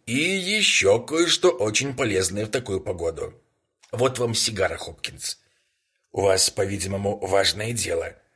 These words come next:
Без дела никто в такую погоду по Лондону не ездит".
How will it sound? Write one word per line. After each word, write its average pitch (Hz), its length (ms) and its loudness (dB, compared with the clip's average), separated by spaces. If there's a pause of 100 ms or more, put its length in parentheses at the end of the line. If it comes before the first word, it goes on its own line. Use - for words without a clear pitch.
(340)
Без 98 420 -2
дела 123 400 2
никто 151 500 2
в - 80 -2
такую 127 380 -2
погоду 95 460 2
по - 140 -4
Лондону 92 680 0
не 92 320 -4
ездит". 80 840 -12